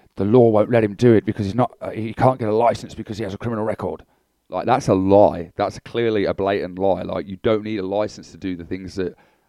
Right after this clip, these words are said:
I've done in the past and people are doing now. You don't need all that.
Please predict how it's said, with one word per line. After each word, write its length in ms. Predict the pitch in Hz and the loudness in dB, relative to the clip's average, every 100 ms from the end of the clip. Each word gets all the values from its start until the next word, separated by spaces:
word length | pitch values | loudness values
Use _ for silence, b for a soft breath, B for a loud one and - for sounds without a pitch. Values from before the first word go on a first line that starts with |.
| b - | b -2
I've 200 | 98 - | -2 -2
done 120 | 98 | -8
in 60 | |
the 60 | 90 | -6
past 300 | 107 107 - | -6 -8 -10
and 80 | 82 | -12
people 260 | 95 92 90 | -10 -8 -6
are 20 | |
doing 240 | 92 90 | -6 -6
now. 260 | 107 101 - _ | -6 -8 -10 _
You 80 | 95 | -2
don't 220 | 117 98 | 2 2
need 160 | 107 127 | 0 -2
all 120 | 78 | -4
that. 200 | 69 - | -6 -12